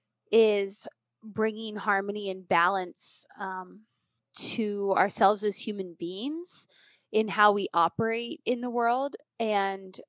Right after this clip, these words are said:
this might be a little out there, but really what I'm interested in is restoring the balance between the masculine and the feminine. And what I have discovered in business is that it's really leaning towards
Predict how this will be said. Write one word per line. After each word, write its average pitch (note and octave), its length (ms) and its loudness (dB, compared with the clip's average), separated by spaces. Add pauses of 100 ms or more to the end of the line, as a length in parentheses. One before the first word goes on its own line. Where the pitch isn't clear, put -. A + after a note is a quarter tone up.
(340)
this G3+ 260 -2
might G3+ 200 -2
be G#3 120 -2
a G3 60 2
little F#3+ 320 0 (120)
out F#3 240 6
there, F#3 240 2
but F#3 300 6 (280)
really A#3+ 400 8
what F#3+ 140 4
I'm F#3 140 2
interested G3+ 480 -4
in F3+ 240 -10 (100)
is G3+ 220 2
restoring G3 440 0
the F3+ 80 -4
balance F#3 460 4
between G3 260 -12
the F#3 60 -14
masculine F#3 580 -2
and F3+ 120 -8
the E3 60 -12
feminine. C4 640 -2 (680)
And A3 180 2
what G3+ 160 8
I G3+ 120 8
have G3 260 0
discovered G3+ 640 4
in G3 280 0
business F#3+ 880 0 (140)
is G#3+ 240 2
that F#3+ 140 6
it's F#3+ 240 0
really G#3 580 -4 (200)
leaning G3 640 -10
towards F#3 800 0